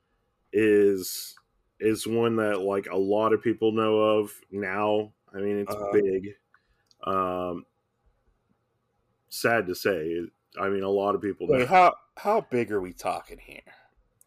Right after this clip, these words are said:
Speaker 1: It, it's fairly big. I would say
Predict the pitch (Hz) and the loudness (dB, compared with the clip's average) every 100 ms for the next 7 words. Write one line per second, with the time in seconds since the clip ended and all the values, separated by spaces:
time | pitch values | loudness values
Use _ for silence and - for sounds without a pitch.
0 | _ - 117 143 - 190 196 - 208 180 | _ 2 6 6 6 2 2 4 6 6
1 | 135 117 107 101 135 165 160 - 156 147 | 4 4 2 2 2 2 0 -2 2 4
2 | 151 147 139 | 4 0 -4